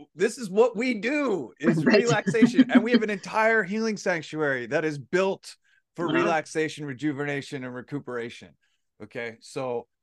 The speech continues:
Speaker 1: I'm the first one to tell you that this is a practice. It is a process. We can all benefit from more relaxation and more downtime and, and allow ourselves to do it. Not only that, but be more, way more intentional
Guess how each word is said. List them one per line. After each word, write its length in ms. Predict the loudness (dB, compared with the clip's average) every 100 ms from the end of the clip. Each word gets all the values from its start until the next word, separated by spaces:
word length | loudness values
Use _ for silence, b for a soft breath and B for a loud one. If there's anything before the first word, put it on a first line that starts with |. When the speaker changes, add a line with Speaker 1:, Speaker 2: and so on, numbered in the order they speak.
| _ _
Speaker 1:
I'm 160 | -8 -6
the 80 | -8
first 400 | -6 -6 -6 -8
one 300 | -6 -6 -8
to 120 | -14
tell 300 | -10 -6 -6
you 220 | -8 -12
that 240 | -12 -12 -12
this 240 | -14 -14
is 140 | -14 -18
a 40 |
practice. 720 | -12 -12 -12 -16 -20 -20 -20 _ _ _
It 120 | -14
is 140 | -12 -14
a 60 |
process. 800 | -12 -10 -10 -14 -18 -18 -20 -20 _ _ _ _ -12
We 180 | -12
can 200 | -10 -12 -10
all 300 | -6 -4 -4
benefit 640 | -6 -10 -10 -14 -16 -16 _
from 180 | -14
more 540 | -12 -12 -10 -10 -12 -14
relaxation 1120 | -14 -12 -12 -14 -16 -18 -18 -18 -20 -20 -20 _ _ _ _
and 520 | -14 -12 -10 -10 -12 -16
more 380 | -12 -8 -6 -8
downtime 720 | -14 -16 -20 -20 -20 -20 -20 _ _ _ _ -12
and, 400 | -8 -8 -8 -12 _ -14
and 240 | -12 -12 -16 _ _ _ -12
allow 380 | -6 -2 0
ourselves 420 | 0 -2 -4 -8 -10
to 100 | -16
do 240 | -6 -4
it. 160 | -2 -4
Not 220 | -6 -6
only 160 | -6 -6
that, 240 | -4 -6 -6
but 160 | -12
be 120 | -10 -8
more, 300 | -6 -8 -10
way 360 | -16 -6 -2 -2
more 240 | -4 -8
intentional 720 | -12 -12 -12 -10 -16 -18 -20